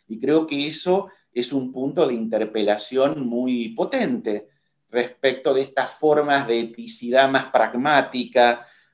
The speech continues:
más individualista, más, eh, funcionalista,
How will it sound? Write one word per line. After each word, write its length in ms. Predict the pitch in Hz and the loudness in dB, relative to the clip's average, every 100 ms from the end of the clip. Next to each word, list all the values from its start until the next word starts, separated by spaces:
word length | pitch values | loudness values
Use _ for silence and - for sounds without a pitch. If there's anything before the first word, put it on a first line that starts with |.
| - | -4
más 260 | 120 127 | 0 0
individualista, 1600 | 135 120 110 107 107 107 107 117 139 127 - _ 117 113 113 - _ _ _ | 0 -4 -4 -4 -2 4 4 4 -2 -8 -14 _ 4 4 4 -4 _ _ _
más, 1000 | 101 107 113 117 117 117 113 110 - - | -6 -2 2 4 4 4 2 0 -6 -8
eh, 140 | 110 110 | -6 -6
funcionalista, 1400 | 160 151 135 160 135 127 135 170 151 - - 120 123 | -2 0 2 4 4 4 2 -2 -8 -8 4 4 4